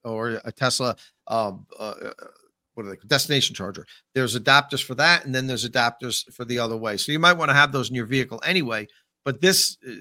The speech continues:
to be able to buy it and charge any vehicle with it is, is a great move. And I suspect it's gonna be copied. Uh, let's see how well that works. But one thing I did find out,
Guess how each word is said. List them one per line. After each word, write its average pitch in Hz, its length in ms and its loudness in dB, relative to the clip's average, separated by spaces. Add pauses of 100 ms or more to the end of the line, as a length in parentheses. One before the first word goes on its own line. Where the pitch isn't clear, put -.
to 151 80 -8
be 165 140 4
able 180 100 2
to 147 80 2
buy 139 280 6
it 135 120 -2
and 120 100 -14
charge 123 360 -4
any 135 340 -2
vehicle 139 380 -4
with 143 140 -2
it 135 140 -4
is, - 240 -8
is 120 160 -4
a 127 60 -6
great 123 320 -6
move. 113 240 -10
And 113 140 -10 (320)
I 165 80 6
suspect 143 480 -2
it's 127 100 -6
gonna 127 160 -6
be 110 120 -8
copied. 147 520 0 (300)
Uh, 117 260 -6 (220)
let's 139 260 0
see 147 140 0
how 127 180 2
well 123 200 0
that 123 140 -2
works. 127 200 -6
But 117 140 -8
one 208 140 2
thing 233 140 -2
I 139 80 4
did 180 240 4
find 120 300 -2
out, 104 200 -4